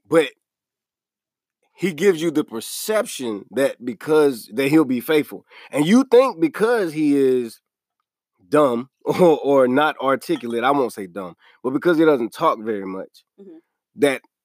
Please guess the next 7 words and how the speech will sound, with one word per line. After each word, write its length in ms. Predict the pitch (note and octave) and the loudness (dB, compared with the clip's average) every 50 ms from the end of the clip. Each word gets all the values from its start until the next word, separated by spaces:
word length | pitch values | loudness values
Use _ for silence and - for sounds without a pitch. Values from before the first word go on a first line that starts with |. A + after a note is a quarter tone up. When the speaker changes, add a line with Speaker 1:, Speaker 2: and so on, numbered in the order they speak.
| _ _ _ - | _ _ _ -10
Speaker 1:
he 140 | G#2 C3+ D3 | -6 -6 -4
probably 300 | - E3 D#3 D3 D3 C#3 | -2 0 2 4 4 4
won't, 340 | B2+ C#3+ D3 C#3 C3+ - _ _ - | 4 4 4 4 2 0 _ _ -10
uh, 500 | - A2 A2+ A2+ G#2+ G#2 G2+ F#2+ F2+ E2 - _ - | -4 -2 -2 0 0 -2 -2 -4 -6 -8 -12 _ -6
engage 460 | A#2+ B2+ A2 C#3 C#3+ C#3+ C3+ A2+ A2 | -6 -4 0 2 2 2 2 2 2
many 240 | C3+ D3 D3+ C#3+ C3 | 4 4 4 4 4
women, 320 | A2+ A2+ C3+ C#3 C#3 B2+ | 4 4 4 4 4 2